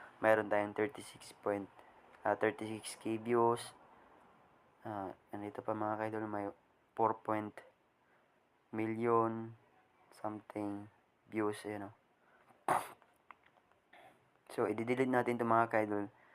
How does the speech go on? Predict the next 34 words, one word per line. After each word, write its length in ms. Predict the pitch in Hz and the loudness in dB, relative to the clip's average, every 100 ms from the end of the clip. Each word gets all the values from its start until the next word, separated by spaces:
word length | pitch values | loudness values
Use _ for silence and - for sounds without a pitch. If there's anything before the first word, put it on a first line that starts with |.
| - _ | -20 _
pag-uumpisa 500 | 107 104 107 104 107 | -4 -2 -2 -2 -2
tayo 240 | 101 98 98 - | 0 0 0 -2
sa 300 | 98 98 - _ _ _ - _ _ _ _ _ _ _ - | -2 -2 -6 _ _ _ -20 _ _ _ _ _ _ _ -8
umpisa. 480 | 104 95 95 95 92 | -6 -6 -4 -4 -2
So, 100 | 107 104 101 101 98 98 - - _ _ _ - | 2 4 6 4 2 0 -4 -12 _ _ _ -4
yung 160 | 113 | 0
mga 240 | 110 107 101 | 2 2 0
videos 320 | 107 104 - | -4 -6 0
na 240 | 110 104 | 2 4
sarili 320 | 104 104 101 | 2 -2 0
natin 320 | 104 101 - 95 | 0 -2 -4 -8
ay 80 | 92 | -6
yun 160 | 101 104 | -4 -2
lang 160 | 101 | -4
po 140 | - 92 | -2 -4
ang 160 | 92 - | -4 -10
ating, 320 | - 90 - 92 _ - - _ _ _ 104 | -8 -8 -10 -14 _ -20 -20 _ _ _ -8
ah, 240 | 98 95 - | -4 -4 -6
ipa-, 500 | - 95 92 90 - - _ _ _ _ _ _ _ - | -4 -2 -2 -2 -6 -10 _ _ _ _ _ _ _ -12
ano, 180 | 92 87 92 _ _ _ - | -12 -16 -20 _ _ _ -14
panatili, 480 | 101 98 95 95 101 | -10 -8 -8 -8 -8
mga 300 | 98 95 92 | -6 -4 -4
ka-idol. 320 | 95 92 92 - | -4 -4 -8 -6
So, 100 | 98 95 95 - - _ _ _ | -4 -2 -4 -8 -14 _ _ _
ito, 180 | 107 104 | -10 -4
mga 220 | 110 110 110 | 0 0 2
sa-, 280 | 104 104 - | 2 2 2
sayang 320 | 107 104 104 | 2 2 0
ito, 80 | 107 | -2
mga 240 | 107 104 | -2 -2
ka-idol, 340 | 104 104 101 | -4 -4 -6
oh. 80 | 101 | -6
Meron 300 | 101 104 104 | -4 -4 -2
tayong 320 | 107 101 101 | -2 -2 -4